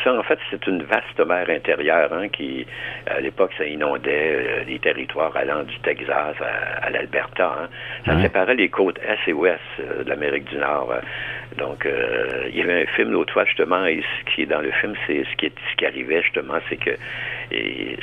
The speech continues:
Speaker 1: ça se creusait, et puis finalement, l'océan a séparé, euh, l'Amérique en deux. Alors, ça, c'est intéressant.
Speaker 2: Hmm.
Speaker 1: Euh, puis, à l'époque, le, le Québec et l'Ontario étaient recouverts, euh, de, de forêts, de,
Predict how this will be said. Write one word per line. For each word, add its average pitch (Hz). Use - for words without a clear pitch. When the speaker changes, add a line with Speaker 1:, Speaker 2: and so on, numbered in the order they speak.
Speaker 1:
ça 65
se 76
creusait, 76
et 78
puis -
finalement, 67
l'océan 71
a 69
séparé, 65
euh, 60
l'Amérique 71
en 64
deux. 67
Alors, -
ça, -
c'est -
intéressant. -
Speaker 2:
Hmm. 139
Speaker 1:
Euh, 76
puis, 80
à 76
l'époque, 82
le, 82
le 76
Québec 82
et 90
l'Ontario 82
étaient -
recouverts, 80
euh, 62
de, -
de 60
forêts, 69
de, 53